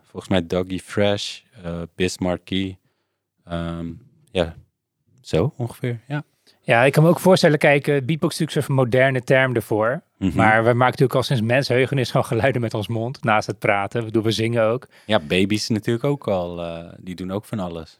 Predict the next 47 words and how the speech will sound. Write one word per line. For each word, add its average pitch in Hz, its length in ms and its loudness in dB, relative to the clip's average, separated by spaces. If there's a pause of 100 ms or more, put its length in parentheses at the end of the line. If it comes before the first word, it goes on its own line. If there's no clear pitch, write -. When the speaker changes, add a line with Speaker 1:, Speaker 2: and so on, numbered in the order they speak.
(120)
Speaker 2:
Ja, 127 320 4
baby's 123 240 0
maken 127 160 0
ook 120 80 -2
allemaal 135 220 4
geluiden. 131 520 2 (640)
En, 123 420 6
eh, 120 280 2
ik 131 160 0
kan 165 100 6
me 170 60 8
ook - 40 2
voorstellen 151 280 4
dat 151 80 0
beatboxen 147 300 2
eigenlijk 147 400 0
zo 143 100 2
oud 147 320 2
is 139 120 -2
als 135 120 -4
de 123 80 -4
mensheid 120 420 -2
zelf. 117 420 -2 (460)
Alleen, 117 400 6
we 120 60 2
noemen 135 160 4
het 123 80 2
gewoon 123 200 2
niet 110 100 -2
beatboxen. 117 540 0
En 185 60 0
we 208 60 -8
hadden - 220 0
Speaker 1:
Mhm. - 100 8
Speaker 2:
natuurlijk 147 200 2
nog 131 80 4
niet 139 140 2
de 131 80 6 (100)
hip-hop 123 380 2
smaak 127 320 2
dat 131 140 -2
erachter 107 300 -2
zat. 110 380 -6
En 120 140 -4
heel 127 160 6
veel - 140 4
hi-, - 200 0